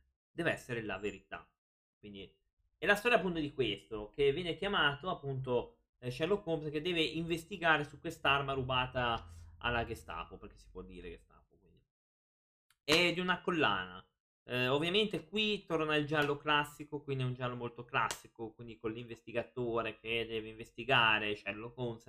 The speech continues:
la recitazione è ben fatta, ottima, ehm, ed è una collana, ho altri film di questi, questa collana qui, forse altri due o tre, perché gli altri non, proprio non li trovo, no? Non so perché, forse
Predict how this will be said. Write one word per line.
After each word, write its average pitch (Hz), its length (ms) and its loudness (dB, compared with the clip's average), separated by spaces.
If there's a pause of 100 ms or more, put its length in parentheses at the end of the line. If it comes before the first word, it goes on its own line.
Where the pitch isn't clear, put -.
la 110 140 0
recitazione 117 560 -8
è 120 60 -2
ben 117 200 -4 (120)
fatta, 117 600 0 (200)
ottima, 123 720 0 (840)
ehm, 131 720 2 (680)
ed 147 220 0
è 165 60 0
una 170 180 0
collana, 180 400 -2
ho 170 140 2
altri 190 300 2
film 180 220 -8
di 143 100 -6
questi, 135 460 0
questa 160 260 -10
collana 165 380 -2
qui, 190 160 -8
forse 160 300 -6
altri 143 180 -4
due 175 120 -4
o 180 40 -8
tre, 131 140 -10
perché - 200 -6
gli 151 60 4
altri 123 260 0
non, 139 420 -6
proprio 151 240 -8
non 151 80 2
li 131 120 -2
trovo, 90 380 -14
no? 95 140 -20
Non 110 160 -16
so 135 160 -4
perché, 131 420 0
forse 135 600 -2